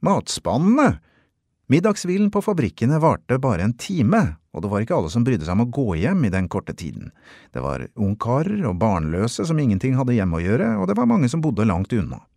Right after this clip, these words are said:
Og da måtte de jo ty til matspannene og kokekonene. Vi hadde minst en i hver gate. Vi hadde en i hjemmet, og vi hadde en lenger opp i Sandakerveien. Tidlig på formiddagen begynte de å koke i digre kar.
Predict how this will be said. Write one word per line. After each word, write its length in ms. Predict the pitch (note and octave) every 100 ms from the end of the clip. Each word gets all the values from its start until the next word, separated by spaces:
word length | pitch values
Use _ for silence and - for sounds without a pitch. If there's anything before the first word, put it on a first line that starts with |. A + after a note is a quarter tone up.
| _ _ _
Og 80 | G#2
da 80 | D#3+ G3+
måtte 180 | -
de 140 | B2 D3+
jo 80 | E3+
ty 140 | A2
til 160 | B2 F3
matspannene 720 | F#3+ - - F#2 E2 E2 D#2 - _ D#3+
og 140 | D#3+
kokekonene. 720 | - - - F#2+ D2 B1+ A#1+ - _ _ _ _ _ _ - - -
Vi 140 | D3+
hadde 160 | F#3 F3
minst 240 | E3+ - -
en 320 | A2+ B2+ F#2+ -
i 80 | G2+
hver 240 | D#2+ F2+ G2
gate. 380 | C#2 - B1+ - _ -
Vi 80 | G#2
hadde 220 | A2+ G2
en 80 | G2+
i 80 | C#3
hjemmet, 400 | G2+ F2+ F3 G3 - -
og 80 | B2+
vi 60 | F3
hadde 160 | E3+
en 220 | D#3 E3 D#3+ B2
lenger 300 | G#2+ B2 A#2
opp 100 | C3
i 80 |
Sandakerveien. 720 | - A2 C#2 F2+ D#2+ F#2 F2+ - _ _ _ _ _ _ _ -
Tidlig 320 | G#3 D3+ E3
på 140 | F#3+
formiddagen 560 | F#3+ A2 D2+ D#2 F#2 G#2
begynte 180 | E2+ C#2+
de 120 | F#2+
å 20 |
koke 400 | - G2+ - -
i 140 | C3+ G#2
digre 400 | F#3 C#3+ A2+ D#3
kar. 380 | C#3+ A2 E2+